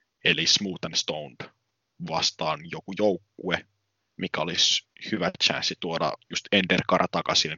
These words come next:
ja vaikka Viggen, tällainen iso work ratein täyteinen avausottelu, jossa sitten, et, älkää ottako ideoita, älkää lähtekö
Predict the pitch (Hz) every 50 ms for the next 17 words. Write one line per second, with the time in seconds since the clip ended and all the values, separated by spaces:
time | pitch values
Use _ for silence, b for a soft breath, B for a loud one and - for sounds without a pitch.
0 | - - - 78 80 - - - 87 85 95 - - - - - 143 - - -
1 | _ b b b b b b b b b b _ _ 90 87 78 78 82 - -
2 | 104 98 - 90 87 - - _ - 90 92 98 95 - - - 90 85 80 82
3 | 80 - - 78 80 - - 165 151 135 135 - - _ _ _ _ _ _ _
4 | _ _ _ - - - - - - - - - - - - _ _ _ - -
5 | - - _ _ _ _ _ b b b b b b b b b b b _ _
6 | _ _ _ _ - 85 - - - - - - _ - 85 85 85 78 - _
7 | _ _ _ b b b b b b b b b _ _ _ _ _ _ _ -
8 | _ _ - - _ B B B B B B B B _ - 101 - - _ _
9 | _ _ _ _ b b b - 113 113 107 - - 104 101 104 104 - - -
10 | - _ - 98 104 92 98 92 92 90 - - - 120 123 113 107 - - 104
11 | 92 87 85 85 - 92 - 87